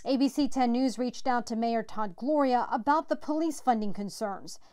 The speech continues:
and his office sent this statement over saying, quote, "Funding the police department aligns with the notion that police practices must evolve and still allows us to invest in our communities. With violence increasing in San Diego,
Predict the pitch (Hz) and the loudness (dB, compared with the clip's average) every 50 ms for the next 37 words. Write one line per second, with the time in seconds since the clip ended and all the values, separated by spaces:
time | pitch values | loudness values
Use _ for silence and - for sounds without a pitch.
0 | - - - - 185 208 208 185 214 226 240 233 - 247 220 - - 254 247 240 | -20 -20 -14 -10 -6 -6 -2 2 4 4 4 4 4 0 -2 0 0 2 2 2
1 | - - 285 311 285 - - - 294 262 240 254 262 240 240 226 190 196 196 196 | 2 0 -2 -2 -2 -4 -2 -2 0 0 0 0 0 2 2 2 2 0 -2 -4
2 | 214 - - - 233 220 226 220 208 - - 247 226 220 - - - - - - | -4 -4 -4 -2 0 0 0 -2 -2 0 2 2 2 0 -2 -8 -12 -12 -12 -12
3 | - - - - 320 339 370 415 415 403 381 269 - 254 240 262 277 269 - 240 | -14 -16 -2 2 4 4 4 4 2 2 0 2 2 2 4 4 4 4 2 0
4 | - - 202 190 175 185 208 214 220 220 226 233 240 240 247 226 233 233 233 240 | -2 0 2 0 0 0 -2 -4 -2 0 2 2 2 2 0 0 0 0 0 0
5 | 220 220 233 254 294 269 - - 320 294 294 277 - - - - - - 214 - | 2 2 2 2 2 0 0 0 0 0 0 0 -4 -10 -18 -10 -6 -4 -4 -2
6 | - 226 240 277 330 349 349 - - 285 262 247 247 - 240 - 254 233 185 220 | -2 0 0 2 2 0 -2 -4 -4 -4 -2 -2 -2 -4 -4 -4 -4 -4 -2 0
7 | 226 269 294 - 381 262 254 233 214 208 208 190 - - - - - - 214 220 | 0 0 0 0 4 6 8 8 8 6 4 0 -4 -14 -20 -16 -10 -6 -6 -6
8 | - - - 349 349 370 359 320 262 240 240 240 - 269 254 - - - 277 277 | -4 0 4 6 6 8 8 6 6 6 4 4 2 0 0 0 0 0 2 2
9 | 262 220 214 208 - - 226 220 202 202 - - - 240 233 226 220 214 185 190 | 4 4 2 2 0 0 -2 -2 -2 -2 -4 -2 0 0 2 2 2 2 0 -2
10 | - - - - - - - - - - - - 269 277 226 208 277 285 320 349 | -6 -8 -12 -14 -14 -14 -16 -16 -16 -16 -2 2 2 4 8 8 8 8 8 8
11 | 359 320 330 320 302 294 - 330 330 320 - - 339 320 311 285 - - 302 302 | 6 6 6 4 4 4 4 2 2 2 2 2 2 2 4 6 6 6 8 8
12 | 320 320 302 269 - - 302 285 277 254 247 247 240 247 240 294 294 320 339 330 | 8 6 6 4 4 2 4 4 4 4 4 2 2 4 4 4 4 4 4 2